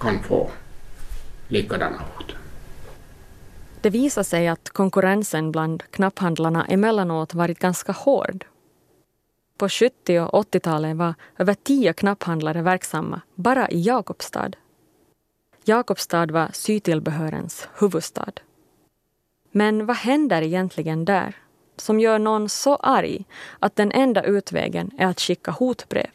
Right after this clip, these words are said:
Speaker 2: Och hur kommer det sig att en liten stad som Jakobstad samlar så många knapphandlare?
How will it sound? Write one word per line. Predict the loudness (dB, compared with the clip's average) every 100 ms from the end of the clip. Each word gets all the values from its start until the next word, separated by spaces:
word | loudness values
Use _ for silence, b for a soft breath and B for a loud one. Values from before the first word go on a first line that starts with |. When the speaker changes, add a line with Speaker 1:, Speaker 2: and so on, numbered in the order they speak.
| -16 _ _ _ _ _ _ _ _ _ 0
Speaker 2:
Och | 4 4 2
hur | 0
kommer | 4 4 4 2
det | 0
sig | 0 2 2 -2 -10 b b
att | 0
en | 2
liten | 4 2 2 0
stad | 2 4 4 2
som | -2 2
Jakobstad | 4 4 2 -4 -4 0 0 0
samlar | 0 2 2 0
så | -2 0 2
många | 2 0 -2
knapphandlare? | -2 -2 -2 -6 -6 -4 -4